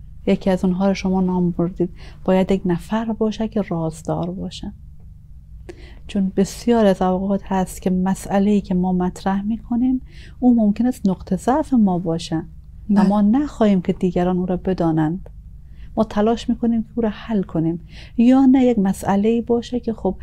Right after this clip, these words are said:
Speaker 1: شاید که گمان
Speaker 2: مهم.
Speaker 1: کنیم مایهٔ آبروریزی ما هست، یک اختلافی است، یک مسئله‌ای است، یک
Speaker 2: خب
Speaker 1: عیبی
Speaker 2: بالاخره
Speaker 1: است.
Speaker 2: خصوصی است دیگه،
Speaker 1: بله.
Speaker 2: نمی‌خوایم که دیگران
Speaker 1: نمی‌خوایم
Speaker 2: بفهمن.
Speaker 1: که بدانن.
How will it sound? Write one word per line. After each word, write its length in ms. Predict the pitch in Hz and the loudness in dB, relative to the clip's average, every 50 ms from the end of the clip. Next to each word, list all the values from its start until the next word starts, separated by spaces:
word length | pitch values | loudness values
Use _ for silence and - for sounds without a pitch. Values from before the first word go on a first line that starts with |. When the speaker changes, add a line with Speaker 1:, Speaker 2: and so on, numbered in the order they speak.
| - - - - - | -14 -16 -18 -18 -16
Speaker 1:
شاید 440 | - - - 214 214 208 214 208 - | -10 -4 -2 0 0 0 -2 -4 -10
که 260 | - - 226 - - - - - - - | -4 -4 -2 -2 -2 -6 -12 -12 -4 2
گمان 420 | - 208 208 220 220 240 269 285 269 | 4 4 6 6 6 6 8 8 8
Speaker 2:
مهم. 120 | 220 208 | 6 6
Speaker 1:
کنیم 300 | 208 247 240 247 233 214 | 6 4 4 4 4 4
مایهٔ 340 | 202 190 190 202 214 220 202 | 4 4 2 2 2 2 2
آبروریزی 680 | 180 180 185 175 170 170 175 175 175 - - 208 202 | 2 0 0 0 0 0 0 -2 -2 0 0 2 2
ما 220 | 185 175 170 170 | 4 2 2 0
هست، 200 | 170 175 196 - | 0 -2 -2 0
یک 120 | 349 339 294 | 0 2 2
اختلافی 760 | 247 - - - - 254 240 254 247 240 233 - - 208 196 | 0 0 -4 -2 0 0 2 2 2 0 0 0 2 2 2
است، 300 | 185 175 175 175 - - | 2 2 0 -2 -4 -6
یک 120 | 214 - | -4 -2
مسئله‌ای 600 | 208 196 190 - 180 180 190 202 208 208 202 190 180 | -2 -2 -2 -2 -2 -2 0 0 2 2 2 0 0
است، 280 | 170 165 170 - - | 0 -2 -4 -4 -4
یک 80 | 208 202 | -4 -2
Speaker 2:
خب 60 | - | 0
Speaker 1:
عیبی 260 | - 220 226 233 214 | 2 4 6 6 6
Speaker 2:
بالاخره 300 | - - - - 165 - | 6 6 4 6 6 4
Speaker 1:
است. 100 | 381 359 | 4 4
Speaker 2:
خصوصی 440 | - 339 311 - - 285 262 - - | 4 4 4 4 4 2 2 4 4
است 180 | 330 - - - | 2 2 2 2
دیگه، 120 | 254 233 | 4 6
Speaker 1:
بله. 260 | 226 226 208 233 254 | 6 6 6 6 6
Speaker 2:
نمی‌خوایم 360 | 262 262 240 214 - 220 208 196 | 6 6 6 4 2 0 0 2
که 100 | - 196 | 0 0
دیگران 440 | 175 190 185 180 185 180 185 180 | 0 0 0 0 0 0 2 4
Speaker 1:
نمی‌خوایم 360 | 220 240 240 214 190 - 175 185 | 4 6 6 4 4 2 2 2
Speaker 2:
بفهمن. 140 | 175 165 | 2 2
Speaker 1:
که 100 | 160 - | 2 0
بدانن. 500 | 185 - - - - 180 180 180 185 185 | -2 -2 -4 -2 0 0 0 -2 -4 -6